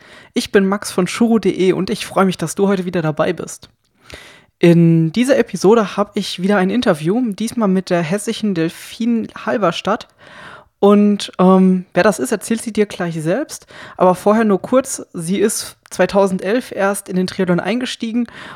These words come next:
und hat seitdem schon einige nationale und internationale Erfolge feiern können.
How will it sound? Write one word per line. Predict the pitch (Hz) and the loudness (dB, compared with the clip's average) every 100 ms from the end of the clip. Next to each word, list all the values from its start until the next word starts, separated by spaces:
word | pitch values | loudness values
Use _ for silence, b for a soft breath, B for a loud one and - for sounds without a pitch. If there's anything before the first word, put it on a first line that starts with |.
| B | B
und | 190 170 | -2 0
hat | 202 | -4
seitdem | - 175 170 190 | -2 -2 0 0
schon | 208 - 185 | 0 0 -2
einige | 151 180 208 190 | 0 0 0 0
nationale | 175 196 - 220 208 208 196 | 0 -2 -2 0 2 2 0
und | 180 | -2
internationale | 202 208 202 196 196 196 | -4 -4 -4 -2 0 0
Erfolge | - 208 208 | -2 0 0
feiern | 180 156 147 151 | 0 -4 -6 -4
können. | 165 180 | -2 -4